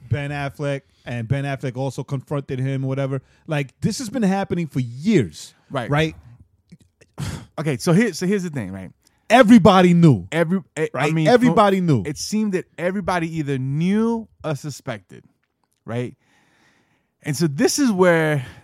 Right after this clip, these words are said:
Speaker 2: this is where I kinda get in. This is where we
Speaker 1: Hollywood's
Speaker 2: get,
Speaker 1: not that big.
Speaker 2: th-, this is where we kinda get into that soapbox area right here. This is where we're stepping into that soapbox. Because, and this is where it's, this is where,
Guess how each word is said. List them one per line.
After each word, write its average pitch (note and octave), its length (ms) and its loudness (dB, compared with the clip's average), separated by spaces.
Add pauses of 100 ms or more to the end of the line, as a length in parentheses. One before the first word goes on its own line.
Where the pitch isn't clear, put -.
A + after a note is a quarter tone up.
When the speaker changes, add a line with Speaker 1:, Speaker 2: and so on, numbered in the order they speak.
Speaker 2:
this F3 220 0
is G#3+ 120 -2
where F3+ 140 0
I D3 260 -2
kinda C#3+ 300 -6
get B2+ 220 -4
in. B2 180 -4
This D#3 160 -6
is G3 80 -8
where G3 140 0
we F3 100 0
Speaker 1:
Hollywood's G#3 300 0
Speaker 2:
get, G#3+ 60 -4
Speaker 1:
not G3+ 80 -8
that F#3 180 -12
big. C3+ 380 -16
Speaker 2:
th-, C#3+ 180 -10
this E3+ 200 -6
is A#3 120 -6
where A3 120 -2
we F3+ 120 -8
kinda D#3+ 240 -8
get C#3+ 180 -6
into C#3 240 -8
that A#2 200 -8
soapbox - 680 -10 (140)
area E2 340 -8
right C#2+ 160 -12
here. F2 160 -14
This C3 160 -4
is F#3 80 -6
where G3 120 -2
we're E3+ 100 -4
stepping C#3 360 -6
into B2+ 200 -4
that A2 160 -6
soapbox. - 580 -10 (1120)
Because, D3 720 0
and E3 140 -6
this G3 160 2
is B3+ 100 0
where A3+ 200 4
it's, - 160 -4
this D#3+ 240 -4
is F#3+ 100 -2
where, F3+ 400 2